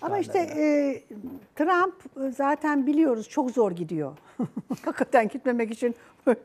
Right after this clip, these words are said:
Speaker 1: kapılara falan tutunuyor biliyorsunuz. Çok zor gidiyor. E, ve hep şu mesajı veriyor.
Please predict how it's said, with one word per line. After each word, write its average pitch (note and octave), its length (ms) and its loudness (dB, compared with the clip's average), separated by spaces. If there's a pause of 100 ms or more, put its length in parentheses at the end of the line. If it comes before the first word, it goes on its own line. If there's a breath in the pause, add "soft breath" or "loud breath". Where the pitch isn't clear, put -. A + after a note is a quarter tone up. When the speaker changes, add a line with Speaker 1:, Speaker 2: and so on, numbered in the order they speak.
(200 soft breath)
Speaker 1:
kapılara C4+ 440 4
falan A#3 340 0
tutunuyor G3+ 440 -6
biliyorsunuz. G3+ 520 -4 (400 soft breath)
Çok - 320 2
zor A#3+ 220 4
gidiyor. G3 560 -2 (520 loud breath)
E, F#3+ 80 2 (600)
ve B3 260 6
hep D#4+ 140 0
şu - 200 0
mesajı C4+ 420 2
veriyor. F3+ 380 0